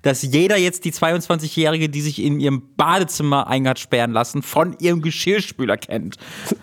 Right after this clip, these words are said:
Speaker 2: So. Also sie kennt auf jeden Fall noch niemanden, äh, den man in einer solch peinlichen Situation rufen könnte. <laughs> Sie entschließt sich al-,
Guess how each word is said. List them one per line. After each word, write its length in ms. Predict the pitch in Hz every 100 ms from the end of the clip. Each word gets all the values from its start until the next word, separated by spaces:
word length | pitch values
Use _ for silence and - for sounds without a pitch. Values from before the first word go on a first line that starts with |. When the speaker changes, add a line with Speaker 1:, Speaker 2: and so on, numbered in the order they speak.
| - -
Speaker 2:
So. 480 | - - - 117 104 - _ - - - 139
Also 220 | 143 139 131
sie 160 | 143
kennt 220 | 170 202
auf 160 | 190 135
jeden 140 | 143
Fall 120 | 143 139
noch 120 | 135
niemanden, 480 | 143 156 185 180 190
äh, 160 | 180
den 220 | 147 165
man 140 | 180 170
in 140 | 165
einer 200 | 170 156
solch 240 | 147 196 -
peinlichen 340 | 170 185 190
Situation 420 | 170 170 165 170
rufen 240 | 175 226 139
könnte. 320 | 131 120 110 - 762 587 403 359
<laughs> 460 | - 339 330 -
Sie 200 | - -
entschließt 360 | 190 - 294 277
sich 180 | 202 170
al-, 240 | 151